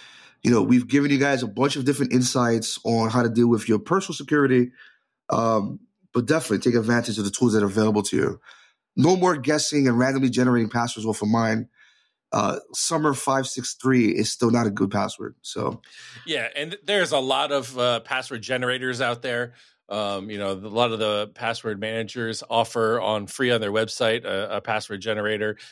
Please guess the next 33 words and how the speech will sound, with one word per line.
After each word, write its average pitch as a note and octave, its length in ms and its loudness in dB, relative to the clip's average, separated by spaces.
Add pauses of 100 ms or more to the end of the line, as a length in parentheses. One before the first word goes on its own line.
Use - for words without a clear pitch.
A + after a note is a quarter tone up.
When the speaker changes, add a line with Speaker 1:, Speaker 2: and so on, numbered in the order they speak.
(120)
Speaker 2:
You A#2+ 80 -6
know, G#2+ 80 0
slide D#3+ 400 0
it D3+ 100 -2
up C#3 200 0
to A2+ 380 0
fifteen, C3+ 380 -4
sixteen B2 460 -8
characters, A#2 760 -2 (320)
and, G#2 340 -4
uh, G#2 440 -2
you C3 120 -6
know, F2+ 140 -6
and, F2+ 240 -14
and, G2 540 -12
and G2+ 260 -16
make B2 240 -4
it G#2+ 140 -10
very G#2+ 220 -2
complex, G2 520 -8
as F#2 80 -18
much G#2+ 220 -6
as F#2+ 180 -16
the, G2 320 -6
the F2 360 -6 (220)
website F#2+ 440 -6 (400)
will F#2 120 -2
allow F2+ 220 -2
you F2 180 -6
to D#2+ 60 -20
make E2 180 -20
it E2 140 -20
complex. - 540 -18